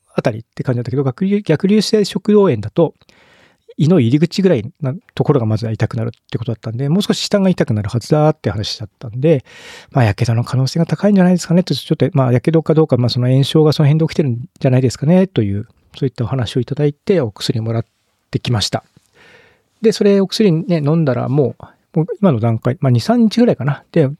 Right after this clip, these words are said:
だいぶ良くなって、今はもう全然平気なんですけども、薬がですね、まあ、いわゆる胃薬、逆流性食道炎みたいな可能性も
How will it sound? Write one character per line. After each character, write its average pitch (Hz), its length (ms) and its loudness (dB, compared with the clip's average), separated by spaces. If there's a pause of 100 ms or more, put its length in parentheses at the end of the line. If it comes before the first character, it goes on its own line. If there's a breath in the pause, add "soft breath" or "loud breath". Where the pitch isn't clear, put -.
(240)
だ 147 100 2
い 135 60 4
ぶ 135 60 4
良 139 100 4
く - 80 -4
な 104 100 -2
っ - 40 -10
て、 - 280 -4
今 165 180 4
は 113 40 -2
も 107 100 -6
う - 40 -8
全 117 160 -2
然 120 100 -2
平 135 180 -2
気 - 80 -8
な 120 80 -2
ん - 20 -8
で 107 80 -8
す - 100 -10
け - 40 -10
ど 131 80 -4
も、 143 220 0
薬 190 320 0
が 170 100 2
で 101 80 -6
す 117 120 -6
ね、 123 80 -2
ま 139 100 0
あ、 - 20 0
い 165 220 -2
わ 226 60 4
ゆ 226 40 4
る 139 180 0 (200)
胃 127 100 0
薬、 131 460 -2 (420)
逆 143 260 -4
流 170 160 4
性 175 220 2
食 - 460 -6
道 175 180 4
炎 131 100 2
み 117 120 -2
た 123 100 -2
い 113 60 -4
な 110 120 -8
可 - 120 -6
能 165 140 4
性 165 200 2
も 156 220 2